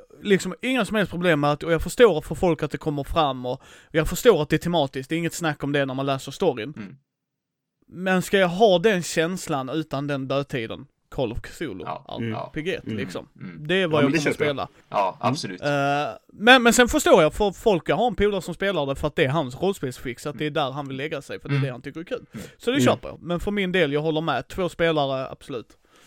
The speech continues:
Speaker 3: Mm, mm.
Speaker 1: Jag har faktiskt lite Arkham Horror, men jag har inte spelat på väldigt, väldigt länge.
Speaker 3: Nej,
Speaker 1: Jag
Speaker 3: samma
Speaker 1: ska
Speaker 3: här.
Speaker 1: nog, eh, ropa in Fredde i det, som det är
Speaker 2: Ja.
Speaker 1: min ständiga vapendragare.
Speaker 2: Mm, mm.
Speaker 3: Mm.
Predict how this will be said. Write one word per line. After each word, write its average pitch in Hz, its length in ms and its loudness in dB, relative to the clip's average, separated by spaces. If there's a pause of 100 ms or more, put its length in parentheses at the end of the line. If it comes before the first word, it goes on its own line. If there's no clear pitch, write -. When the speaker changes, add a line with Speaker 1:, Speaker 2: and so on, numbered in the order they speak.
Speaker 3:
Mm, 160 200 -2 (100)
mm. 127 120 -2
Speaker 1:
Jag 135 60 -4
har 147 200 -4
faktiskt - 420 -6
lite 131 440 -6
Arkham 143 340 -8
Horror, 127 580 -6
men 147 160 -8
jag 139 80 -4
har 139 120 -8
inte 151 220 -12
spelat 147 380 -10
på 131 80 -16
väldigt, - 480 -14
väldigt - 340 -16
länge. 247 320 -12 (640)
Speaker 3:
Nej, 104 100 -6
Speaker 1:
Jag 107 120 -4
Speaker 3:
samma 107 200 -8
Speaker 1:
ska 95 80 -6
Speaker 3:
här. - 100 -8
Speaker 1:
nog, - 100 -10 (800)
eh, 147 720 -6
ropa 185 360 -2
in 170 160 -6
Fredde 170 420 -2
i 160 100 -2
det, 220 220 -4 (200)
som 131 260 -8
det 135 80 -4
är 135 60 0
Speaker 2:
Ja. 135 100 -2
Speaker 1:
min 139 160 -4
ständiga 139 580 -2
vapendragare. 143 720 -4
Speaker 2:
Mm, 175 120 -4 (160)
mm. 123 280 -10
Speaker 3:
Mm. 147 220 -6